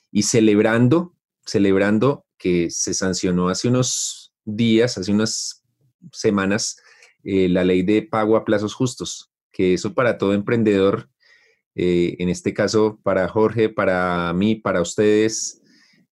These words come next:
eh, Santiago es el único que no sufre por temas de, de dinero en este, en este equipo de Amigos tic.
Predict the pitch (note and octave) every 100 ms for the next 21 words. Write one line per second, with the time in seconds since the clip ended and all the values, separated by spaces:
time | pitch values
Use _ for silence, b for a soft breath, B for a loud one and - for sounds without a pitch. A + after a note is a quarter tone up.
0 | - F2 E2+ - - G2+ C#3 F3 F3 C#3+
1 | D3 C3 A2+ G2+ - A#2 A#2+ A#2 A2 G#2
2 | G#2 G#2+ A2+ G2+ G2 G2+ F#2+ F#2+ G2 G2+
3 | G#2+ G#2+ - G#2+ G#2 G#2 G#2+ F#2+ F#2+ -
4 | - G#2 G#2+ A2 G#2+ F#2+ G#2 - A2 A2